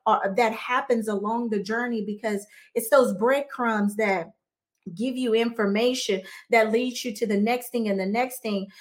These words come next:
And as I, as I continued on my journey, I found out that I was really good at helping business owners to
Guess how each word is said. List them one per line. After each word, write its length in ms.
And 100
as 140
I, 240
as 180
I 80
continued 540
on 100
my 140
journey, 400
I 180
found 320
out 280
that 180
I 80
was 240
really 260
good 300
at 100
helping 380
business 420
owners 380
to 240